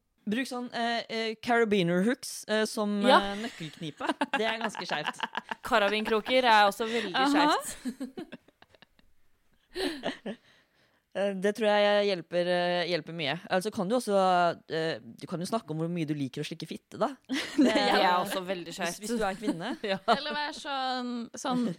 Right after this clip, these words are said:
Speaker 3: hvis noen spør sånn, «Hva har du gjort i helga?» «Jeg har slikket jævlig mye fitte.» <laughs> Det er ganske sikker måte.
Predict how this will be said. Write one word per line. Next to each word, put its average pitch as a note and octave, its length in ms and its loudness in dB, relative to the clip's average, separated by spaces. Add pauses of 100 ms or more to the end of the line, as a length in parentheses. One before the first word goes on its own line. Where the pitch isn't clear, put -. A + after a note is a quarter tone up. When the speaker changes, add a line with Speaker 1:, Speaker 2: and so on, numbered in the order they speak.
Speaker 3:
hvis C#4+ 160 -2
noen B3+ 160 2
spør B3+ 160 0
sånn, A#3+ 240 -2
«Hva C#4+ 140 4
har A3+ 100 -2
du G#3 80 -4
gjort G3 240 -4
i - 0 -
helga?» F#3+ 240 -2
«Jeg G4+ 160 2
har B4 80 -4
slikket A4+ 240 -4
jævlig E4 240 0
mye E4+ 140 -8
fitte.» D#4 300 -4
<laughs> - 40 2 (2500)
Det B3 100 2
er B3 100 0
ganske D#4 280 0
sikker A#3 360 -2
måte. A3 400 2